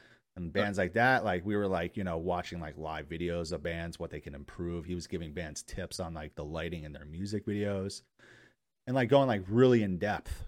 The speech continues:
Speaker 1: like, and just, like, you know, giving bands ideas. The same thing when I did, when I had Ricky on here. It's like giving band, like, Ricky would really give bands, like,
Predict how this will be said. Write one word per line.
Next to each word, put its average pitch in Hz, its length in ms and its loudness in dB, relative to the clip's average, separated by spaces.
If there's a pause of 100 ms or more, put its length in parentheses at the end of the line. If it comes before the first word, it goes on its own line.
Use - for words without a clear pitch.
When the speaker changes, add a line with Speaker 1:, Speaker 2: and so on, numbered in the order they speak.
Speaker 1:
like, 78 340 -8 (1000)
and 90 160 -4
just, 80 240 -6
like, 78 360 -4
you 120 140 0
know, 80 240 -2
giving 98 360 2
bands 87 300 -2
ideas. 78 520 -2
The - 60 -10
same 92 280 -2
thing 90 220 -2
when 85 100 -2
I 82 120 -2
did, 82 340 -2
when 90 140 -4
I 87 80 -4
had 85 280 -4
Ricky 90 540 -2
on 78 180 -10
here. 71 300 -8 (480)
It's 78 80 -8
like 82 180 -4
giving 90 360 -2
band, 90 340 -2
like, 85 240 -4
Ricky 92 280 -2
would 87 200 -4
really 90 420 0
give 82 260 -2
bands, 85 360 -4
like, 76 180 -8